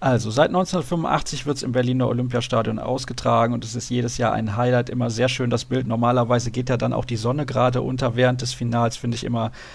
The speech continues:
herausragend, diese Szenen. Und ich hab's eben schon gesagt, wir erinnern uns alle sehr, sehr gerne an das Pokalfinale zweitausendzwölf.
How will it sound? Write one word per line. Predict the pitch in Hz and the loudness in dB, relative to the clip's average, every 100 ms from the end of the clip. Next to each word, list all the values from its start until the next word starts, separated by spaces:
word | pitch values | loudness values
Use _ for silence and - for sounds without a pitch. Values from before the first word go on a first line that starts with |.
| - | -6
herausragend, | - 120 117 127 - 113 113 | -2 2 2 2 2 2 2
diese | 113 113 | -4 -6
Szenen. | - 120 123 123 | 0 2 4 2
Und | 110 110 - - - - - | 0 -4 -8 -16 -20 -20 -18
ich | - 160 | -2 -2
hab's | - | 0
eben | 170 165 | 0 0
schon | 175 165 | 0 0
gesagt, | 151 147 135 | 4 4 4
wir | 127 | 2
erinnern | 143 147 | 2 0
uns | 135 | -2
alle | 113 131 | -2 -2
sehr, | 127 139 | 0 0
sehr | 131 | 0
gerne | 127 135 139 | 2 2 2
an | 117 | 0
das | 123 120 | -2 -2
Pokalfinale | 131 127 123 131 135 127 123 120 | -6 -2 0 0 0 0 2 0
zweitausendzwölf. | - 120 113 117 113 - - 165 247 - | 0 0 0 -2 -2 -6 -2 -2 -2 -6